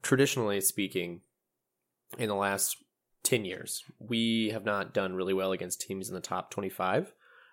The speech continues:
uh, especially against teams that have gone on to play in, like, a national championship game, which Notre Dame is definitely one of those. I would even argue, based upon narrative and not data necessarily, that had we beaten Alabama on that fateful game in the S E C championship, we would have beaten Notre Dame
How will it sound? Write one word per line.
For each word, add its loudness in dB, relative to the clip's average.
uh, 2
especially 0
against -2
teams -6
that -2
have -6
gone -2
on -6
to -6
play -4
in, -6
like, -10
a -6
national -8
championship -10
game, -6
which -4
Notre -2
Dame -4
is -10
definitely -4
one 6
of 0
those. -2
I 6
would 6
even -4
argue, -2
based 2
upon -6
narrative 0
and -4
not -4
data -2
necessarily, 2
that 2
had 2
we 2
beaten -2
Alabama 0
on -2
that -2
fateful 2
game 4
in -4
the -2
S 4
E 2
C 4
championship, 6
we 4
would 4
have 0
beaten -4
Notre -2
Dame -2